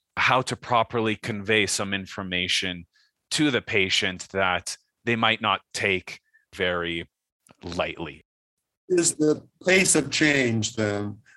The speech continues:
Speaker 2: which is, I think, generally slow, is that primarily because of a lack of people to develop those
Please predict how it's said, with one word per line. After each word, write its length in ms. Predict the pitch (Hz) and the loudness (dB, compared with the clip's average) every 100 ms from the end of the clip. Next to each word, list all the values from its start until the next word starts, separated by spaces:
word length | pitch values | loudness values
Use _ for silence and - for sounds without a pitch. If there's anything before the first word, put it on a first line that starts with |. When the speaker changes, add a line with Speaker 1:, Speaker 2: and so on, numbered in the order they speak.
| - | -4
Speaker 2:
which 200 | 139 135 | -2 0
is, 240 | 135 - - - - _ _ - | 0 0 -4 -18 -20 _ _ -8
I 60 | 139 | -6
think, 420 | 127 170 151 - - _ _ - 113 | 0 2 0 -4 -20 _ _ -18 -4
generally 480 | 143 139 139 117 | 0 2 2 2
slow, 720 | 110 - - 117 107 101 101 - _ _ _ _ _ _ _ _ _ _ _ _ _ _ _ _ | 0 0 0 2 2 0 -4 -12 _ _ _ _ _ _ _ _ _ _ _ _ _ _ _ _
is 220 | 139 135 131 | 0 2 4
that 340 | 160 160 - _ | 4 2 -2 _
primarily 720 | - 156 156 151 147 143 131 | 0 2 4 4 4 2 2
because 1040 | 117 113 131 127 123 123 107 - - - - _ _ | 0 -2 2 4 4 2 0 0 0 -4 -8 _ _
of 180 | 120 110 | -4 0
a 60 | 113 | 0
lack 560 | 113 123 131 127 - 120 | 0 2 2 0 -2 -2
of 480 | 113 113 107 - - | 0 0 -2 -8 -6
people 280 | 139 135 123 | -2 0 -2
to 180 | - 123 | -2 -2
develop 640 | 120 107 127 131 143 143 | -2 0 2 2 2 0
those 760 | 139 139 135 123 - - - | 0 2 2 2 0 0 -4